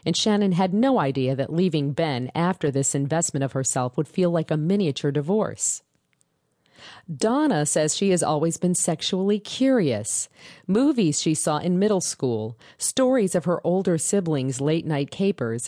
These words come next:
and easy access to soft porn left her primed for her own sexual adventures. When a boy showed interest in her, it was she who upped the ante, moving things to the next level of sexual intimacy.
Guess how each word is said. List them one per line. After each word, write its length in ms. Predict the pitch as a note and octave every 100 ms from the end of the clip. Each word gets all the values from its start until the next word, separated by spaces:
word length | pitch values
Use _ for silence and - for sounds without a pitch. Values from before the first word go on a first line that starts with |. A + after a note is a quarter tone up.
| -
and 140 | F3
easy 320 | B3+ B3+ A3
access 420 | F#3+ G3 - D#3 -
to 140 | D3+
soft 480 | - G3+ F#3+ - -
porn 480 | A3 F#3+ A#2 A#2+ C3 - -
left 300 | E3 G3+ -
her 140 | G3 E3+
primed 500 | - G3+ G3+ G#3+ G#3
for 160 | D3+
her 180 | C3+ D3 E3+
own 220 | F#3+ G#3
sexual 640 | - E3 D#3+ - D#3+ D#3+
adventures. 800 | E3 C3+ B2+ A#2+ - A#2 A#2 - - _ _ _ _ _ _ _ -
When 180 | F3 F#3+
a 80 | F3
boy 260 | G#3+ C4
showed 320 | C4+ A#3+ B3
interest 480 | - G#3 - C#3+ -
in 120 | C3+
her, 340 | B2+ A#2 A2+ - F3+
it 100 | E3+
was 180 | F#3
she 400 | - - B3+ F3+
who 200 | C3+ D3 -
upped 280 | F3 -
the 180 | D3+ D3
ante, 420 | C#3 D#3 C#3 A#2 - _ -
moving 340 | A3+ C4 C4+
things 300 | B3+ C4 B3+
to 120 | -
the 100 | A#3+
next 280 | B3 C#4 -
level 300 | F#3 E3 D#3+
of 100 | E3
sexual 480 | - G3 - G#3 G3
intimacy. 760 | F#3+ G3+ F#3 D3 - C3 A#2